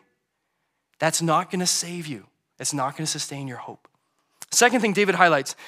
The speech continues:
he, he actually points to, uh, this reality of taking advantage of others. He says, "Do not trust in extortion or put vain hope in stolen goods." Now, let's be real. There's probably very few of us, hopefully none of us in here, who are actively involved in extortion,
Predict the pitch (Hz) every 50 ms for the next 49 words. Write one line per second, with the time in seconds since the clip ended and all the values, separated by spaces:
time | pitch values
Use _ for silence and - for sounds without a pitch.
0 | - - - - 208 202 - - - 170 220 196 269 - - 202 165 - 262 320
1 | 349 - - - 254 240 220 202 - - - - - 185 170 208 - - 208 202
2 | 196 190 233 269 269 233 214 175 170 - - 226 277 240 - 254 240 208 160 165
3 | 180 196 208 202 165 185 170 190 180 147 135 127 165 - 180 160 131 143 208 247
4 | 262 269 - - - - - 226 269 294 - - - - - _ _ _ _ _
5 | _ 196 202 196 170 - - - - 262 285 311 285 - - - - 247 - -
6 | - - - - - 196 202 - 226 208 165 147 151 214 226 254 277 294 262 -
7 | - 226 202 208 202 - - - - - - _ - 214 208 - - 208 185 175
8 | 185 190 196 202 190 - - - _ - 233 214 160 131 - - - - 190 175
9 | 135 117 - 170 196 - - 240 233 202 165 156 160 214 302 320 - - - _
10 | _ - 165 - - 202 190 202 196 196 196 185 - - 202 196 180 226 247 -
11 | 196 214 208 202 185 190 208 214 208 196 208 185 156 185 190 240 - - - 185
12 | 170 147 143 156 190 185 220 190 185 226 220 190 202 190 202 202 - 220 220 240
13 | - - 208 185 180 180 - 226 254 302